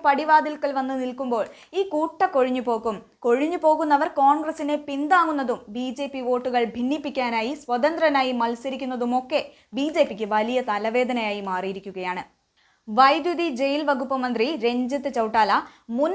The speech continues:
മന്ത്രി ഒ ബി സി മോർച്ച നേതാവ് കരൺ ദേവ് കമ്പോജൻ എന്നിവരും എം എൽ എ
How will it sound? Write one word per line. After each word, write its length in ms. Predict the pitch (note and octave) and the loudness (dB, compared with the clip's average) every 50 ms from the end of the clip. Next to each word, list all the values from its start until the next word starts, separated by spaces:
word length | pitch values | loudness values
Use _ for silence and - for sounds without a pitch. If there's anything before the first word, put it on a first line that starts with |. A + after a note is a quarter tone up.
| G4+ F4 | 4 4
മന്ത്രി 280 | D#4+ D#4 C#4 C#4+ D4+ D4+ D4 - - A3+ | 4 4 4 2 0 0 -2 -4 -2 -2
ഒ 40 | B3+ C4 A#3+ | 0 0 0
ബി 100 | D4 D4+ D4 D4 | -2 -4 -4 -4
സി 100 | C#4+ C#4 C#4+ - - G#3+ A3+ | -4 -4 -4 -6 -6 -2 0
മോർച്ച 280 | A#3 B3 B3 B3 - C4+ C4 B3 | 0 0 0 0 0 0 2 2
നേതാവ് 380 | A#3+ A#3+ A3+ A#3 A#3 A3+ A3+ G3 F3+ F#3 - | 0 2 2 4 4 6 4 2 2 2 2
കരൺ 260 | A3 A3 G#3+ B3 C4 B3+ A#3 A3+ | 2 2 2 0 -2 -2 0 0
ദേവ് 180 | A3 A3 A3+ A3 A3 | 0 0 -2 -2 -2
കമ്പോജൻ 440 | G#3+ G#3 G#3 G#3+ G#3+ G#3 F#3+ F#3+ F3 - - - A#3+ | -4 -2 -2 -2 -4 -2 -2 -4 -6 -6 -8 -8 -4
എന്നിവരും 400 | C4 D4+ D#4+ C4+ B3+ A#3+ B3+ F4 F4+ - - _ - B3+ | -4 0 2 4 4 4 2 0 -4 -10 -18 _ -4 -2
എം 100 | C4+ D4 D#4+ E4 | 0 0 2 2
എൽ 80 | E4 D#4+ | 2 4
എ 20 | D#4 | 4